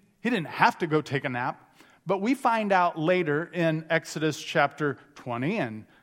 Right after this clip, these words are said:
Deuteronomy chapter five that God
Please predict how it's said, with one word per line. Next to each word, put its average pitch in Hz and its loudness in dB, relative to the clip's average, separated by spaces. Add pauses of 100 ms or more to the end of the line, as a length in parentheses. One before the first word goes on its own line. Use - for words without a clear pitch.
(220)
Deuteronomy 139 -2
chapter 131 -4
five 135 -4
that 139 -6
God 202 -2